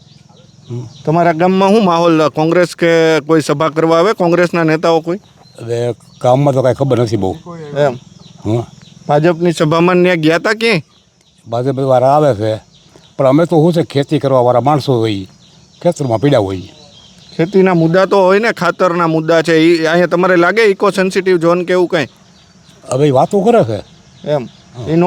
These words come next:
Speaker 2: લાગવું જોઈએ ને, આમ તો લાગવું જોઈએ કે ન લાગવું જોઈએ ઇકો સેન્સિટિવ ઝોન?
Speaker 1: હવે ઈ તો શું છે કે કોઈના હાથમાં નથી.
Speaker 2: હમ.
Speaker 1: સરકારના હાથમાં છે.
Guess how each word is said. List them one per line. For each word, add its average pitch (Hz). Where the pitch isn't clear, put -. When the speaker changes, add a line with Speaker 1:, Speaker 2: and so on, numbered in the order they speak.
Speaker 2:
લાગવું 214
જોઈએ 226
ને, 269
આમ 208
તો 185
લાગવું 175
જોઈએ 220
કે 202
ન 208
લાગવું 196
જોઈએ 170
ઇકો 165
સેન્સિટિવ 165
ઝોન? 131
Speaker 1:
હવે 113
ઈ 113
તો 123
શું 127
છે 107
કે 127
કોઈના 127
હાથમાં 123
નથી. 117
Speaker 2:
હમ. 139
Speaker 1:
સરકારના 131
હાથમાં 123
છે. 131